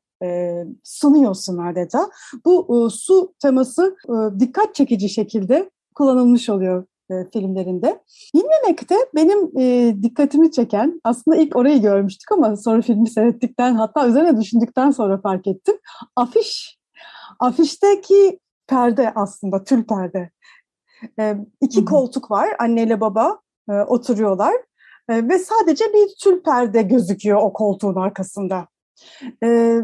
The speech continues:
Speaker 1: filmi seyretmeden önce bana çok minimal gelmişti bu.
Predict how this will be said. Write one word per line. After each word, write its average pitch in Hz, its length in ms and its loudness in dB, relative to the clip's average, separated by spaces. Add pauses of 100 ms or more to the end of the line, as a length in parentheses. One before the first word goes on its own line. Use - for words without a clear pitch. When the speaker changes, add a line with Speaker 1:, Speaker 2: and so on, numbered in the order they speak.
(120)
Speaker 1:
filmi 320 180 2
seyretmeden 403 420 0
önce 302 300 2
bana 330 240 2
çok - 400 -2
minimal 202 400 0
gelmişti 175 580 -6
bu. 214 240 -6